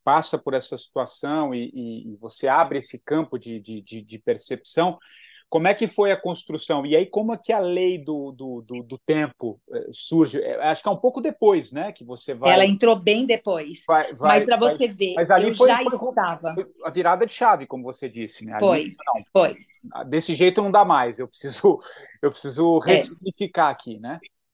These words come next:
Speaker 2: Isso, ali foi uma virada de chave, por quê? Porque, assim, eu, é o que eu falei, eu cuidava de todo mundo, menos de mim, né? Tinha um cuidar do outro e não cuidar de mim. Então, essa balança, em algum momento, desequilibrou,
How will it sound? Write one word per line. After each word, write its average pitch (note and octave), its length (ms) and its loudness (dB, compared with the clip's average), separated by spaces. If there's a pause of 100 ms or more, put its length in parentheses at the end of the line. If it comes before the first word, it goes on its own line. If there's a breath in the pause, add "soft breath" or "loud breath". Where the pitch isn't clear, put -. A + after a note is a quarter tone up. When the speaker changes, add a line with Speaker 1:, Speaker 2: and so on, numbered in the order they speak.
(320)
Speaker 2:
Isso, F3 400 2
ali F3 320 2
foi A#3 100 6
uma G#3+ 100 2
virada G3+ 280 0
de G3+ 80 -8
chave, A#3 440 0
por G3+ 200 -6
quê? D#3 320 -8
Porque, F#3 320 0
assim, E3+ 720 -2
eu, F3 1160 6 (360)
é G#3 80 6
o - 20 2
que G#3+ 80 4
eu A3 40 -6
falei, G3+ 140 4
eu C4+ 60 2
cuidava G#3+ 400 2
de G#3+ 140 -6
todo A3+ 280 -2
mundo, A3+ 480 -6 (220)
menos A3 380 4
de A#3 100 4
mim, E3 320 -2 (180)
né? D#3+ 360 -2
Tinha F3 300 -6
um F3+ 120 -4
cuidar G#3 500 2
do G#3+ 140 -2
outro G3+ 580 -2
e G#3 120 -6
não G3 260 -4
cuidar G#3 300 2
de A3+ 140 -4
mim. E3+ 140 -6
Então, G3+ 200 0
essa G#3+ 240 2
balança, A#3+ 500 -2
em B3+ 60 -8
algum A3+ 180 -6
momento, A3 400 -6
desequilibrou, A3+ 640 0